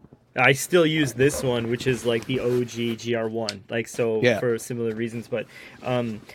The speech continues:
Speaker 1: I don't, I don't know. I, I feel like the quality control things kinda gets bl-, get, kinda get blown out of proportion. I think because Gorak are so, are, like, the most well known. Um, I
Speaker 2: Mm-hmm.
Speaker 1: guess in this, in, in the,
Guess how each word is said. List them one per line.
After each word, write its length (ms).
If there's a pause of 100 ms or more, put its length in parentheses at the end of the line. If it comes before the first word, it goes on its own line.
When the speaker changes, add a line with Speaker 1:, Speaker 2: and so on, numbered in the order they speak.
(240)
Speaker 1:
I 80
don't, 220
I 60
don't 160
know. 220
I, 80
I 260
feel 200
like 160
the 120
quality 380
control 300
things 320
kinda 200
gets 160
bl-, 280
get, 180
kinda 240
get 160
blown 240
out 100
of 100
proportion. 280
I 40
think 160
because 280
Gorak 480
are 160
so, 640 (480)
are, 100
like, 160
the 80
most 380
well 220
known. 480 (260)
Um, 280
I 60
Speaker 2:
Mm-hmm. 80
Speaker 1:
guess 240
in 180
this, 360
in, 240
in 200
the, 280